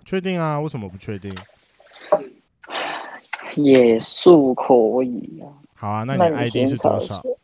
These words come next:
Speaker 1: 好的，那我等一下加你，但我现在可能没有办法跟你聊天了，我现在得要出门了。
Speaker 2: 哈？
Speaker 1: 嗯。
Speaker 2: <laughs>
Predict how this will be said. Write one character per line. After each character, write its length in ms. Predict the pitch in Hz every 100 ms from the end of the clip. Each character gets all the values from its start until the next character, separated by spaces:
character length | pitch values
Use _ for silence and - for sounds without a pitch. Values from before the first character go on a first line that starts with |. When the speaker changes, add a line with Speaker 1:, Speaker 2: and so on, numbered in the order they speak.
| _ - - - - - - _ _
Speaker 1:
好 160 | _ 92 _
的， 240 | 120 123 - _ _ _
那 160 | 123 117
我 120 | 98
等 160 | 95 90
一 40 |
下 220 | 90 110
加 240 | 101 107 104
你， 240 | 107 95 _ -
但 260 | 123 113 - _ _
我 80 | 120
现 80 | 127
在 60 |
可 60 | 123
能 80 | 107
没 100 | 104
有 80 | 107
办 140 | 110
法 60 | 101
跟 120 | 104
你 80 | 92
聊 180 | 85 87
天 180 | 95
了， 80 | 92
我 100 | 85
现 80 | 92
在 40 | 104
得 100 | 85
要 120 | 82
出 220 | - 90
门 200 | 87 78 57
了。 100 | - - - _ _
Speaker 2:
哈？ 280 | - 156 175 _ _ _ _ _ _ - _
Speaker 1:
嗯。 320 | 113 110 95
Speaker 2:
<laughs> 60 | -